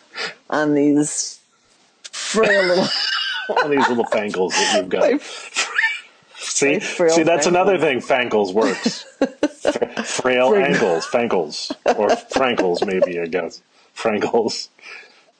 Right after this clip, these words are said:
Speaker 2: Frail, frail fankles.
Speaker 1: Yes. Yes.
Speaker 2: Yeah, exactly.
Speaker 1: Yes. Which is why I have to do a lot of balance exercises to practice strengthening those muscles, because otherwise I couldn't hold this whole thing up. I would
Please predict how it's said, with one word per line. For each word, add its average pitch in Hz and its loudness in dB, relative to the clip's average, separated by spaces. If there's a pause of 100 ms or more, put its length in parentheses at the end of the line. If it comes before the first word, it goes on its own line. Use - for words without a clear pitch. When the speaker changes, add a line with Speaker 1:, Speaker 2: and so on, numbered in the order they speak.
(220)
Speaker 2:
Frail, 110 0
frail 123 2
fankles. 107 -2 (380)
Speaker 1:
Yes. 175 0 (500)
Yes. - -2
Speaker 2:
Yeah, 92 0 (180)
exactly. 95 0
Speaker 1:
Yes. 117 -10 (140)
Which 185 0
is 180 0
why 185 4
I 175 4
have 180 2
to 170 -4
do 175 6
a 160 6
lot 165 4
of 170 -2
balance 160 0
exercises 135 -4
to - -16
practice - -6
strengthening 175 -2
those 180 2
muscles, 202 0
because 160 -6
otherwise 160 4
I 156 0
couldn't 185 -2
hold 185 -2
this 170 -6
whole 170 2
thing 165 -8
up. - 0 (460)
I 151 -6
would 135 -2